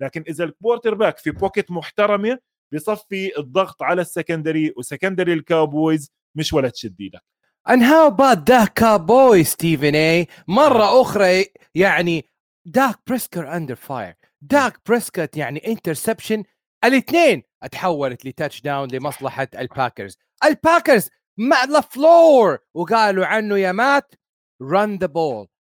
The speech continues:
Speaker 2: أعطيها لأفضل لاعب عندك،
Speaker 1: صحيح.
Speaker 2: آرون جونز."
Speaker 1: مية
Speaker 2: وآرون
Speaker 1: بالمية.
Speaker 2: جونز ديليفرد. وآرون جونز سطر مباراة للتاريخ للباكرز،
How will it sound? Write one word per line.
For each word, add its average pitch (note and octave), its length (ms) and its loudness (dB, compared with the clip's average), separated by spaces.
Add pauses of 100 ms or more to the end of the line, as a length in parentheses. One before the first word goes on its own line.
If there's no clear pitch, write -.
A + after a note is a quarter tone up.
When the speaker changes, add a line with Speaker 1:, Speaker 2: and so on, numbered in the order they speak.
Speaker 2:
أعطيها G#3+ 500 -2
لأفضل F3+ 540 -4
لاعب E3 340 -4
عندك، D#3+ 180 -6
Speaker 1:
صحيح. C3 220 -8
Speaker 2:
آرون B2+ 260 -10
جونز." A2+ 280 -12 (320)
Speaker 1:
مية - 120 -6
Speaker 2:
وآرون F3+ 240 2
Speaker 1:
بالمية. D3 160 -8
Speaker 2:
جونز E3 380 -6
ديليفرد. B2+ 420 -8 (360)
وآرون F3+ 480 0
جونز F3+ 360 -2
سطر E3 500 -6
مباراة D3+ 480 -4
للتاريخ C#3 600 -10
للباكرز، C3 580 -10